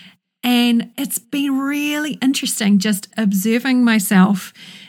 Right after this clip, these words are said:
in this process of marketing, because marketing has always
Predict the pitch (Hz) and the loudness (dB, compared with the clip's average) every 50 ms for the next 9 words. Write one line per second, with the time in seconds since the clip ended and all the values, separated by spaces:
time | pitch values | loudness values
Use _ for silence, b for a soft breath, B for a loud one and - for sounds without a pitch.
0 | B B _ 226 220 220 214 208 185 - - 196 185 190 - 190 185 - 185 170 | B B _ 4 6 6 6 6 4 4 6 6 6 6 6 2 2 2 2 0
1 | - 180 170 160 175 175 - 180 - - - - 185 214 202 190 - - 226 214 | 0 -2 -2 -2 -4 -8 -10 -12 -12 -10 -10 -8 -8 -8 -8 -8 -8 -6 -4 -2
2 | 214 214 214 214 190 - B B B B B B B B B B _ - 214 226 | 0 0 0 -2 -4 -6 B B B B B B B B B B _ 2 2 4
3 | 247 269 269 - 359 330 311 262 - - 240 196 - - _ - 269 285 285 277 | 4 0 -2 -2 -2 -2 -2 -2 -2 -2 -2 -4 -4 -10 _ -6 -4 -2 0 0
4 | 262 220 180 185 - 180 180 | 2 2 2 2 0 -6 -10